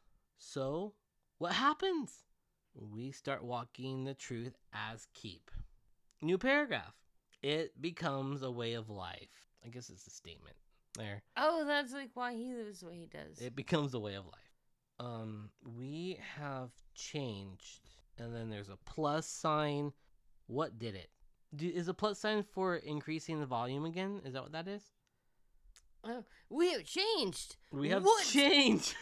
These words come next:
Speaker 1: <laughs>
Speaker 2: What did it?
Speaker 1: <laughs> We have changed.
Speaker 2: I feel like we should raise our arms up, like,
Speaker 1: You know,
Speaker 2: for that
Speaker 1: it,
Speaker 2: one.
Speaker 1: it should be like, like the, the, um, the voice that cracks. You're like, "What has changed?" <laughs> And then,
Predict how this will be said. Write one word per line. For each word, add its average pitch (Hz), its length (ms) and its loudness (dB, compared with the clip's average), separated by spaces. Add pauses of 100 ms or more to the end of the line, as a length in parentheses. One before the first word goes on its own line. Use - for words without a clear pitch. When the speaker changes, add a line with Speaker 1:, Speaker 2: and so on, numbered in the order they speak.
Speaker 1:
<laughs> - 200 -8
Speaker 2:
What 453 460 6 (520)
did 311 220 8 (160)
it? 190 360 4
Speaker 1:
<laughs> - 300 -20
We 196 160 4
have 247 260 6
changed. 226 840 8 (160)
Speaker 2:
I 226 140 6
feel 269 200 -2
like 294 200 -4
we 269 100 -6
should 226 240 -2
raise 208 260 -2
our 208 80 -2
arms 175 460 -2
up, 170 180 -4 (100)
like, 151 160 -6
Speaker 1:
You 160 60 4
know, 214 160 6
Speaker 2:
for 180 100 0
that 160 200 4
Speaker 1:
it, 180 60 -2
Speaker 2:
one. - 80 2
Speaker 1:
it 151 80 0
should 160 180 -4
be 208 120 0
like, 185 200 2
like 143 160 -6
the, 127 80 -8
the, 123 200 -6
um, 113 540 -4 (300)
the 139 80 -4
voice 139 360 -4
that - 220 -4
cracks. - 640 -8 (480)
You're 127 120 -2
like, 131 140 0 (260)
"What 214 160 8
has 262 200 10
changed?" 427 1200 8 (280)
<laughs> - 420 -20
And 143 180 2
then, 135 320 2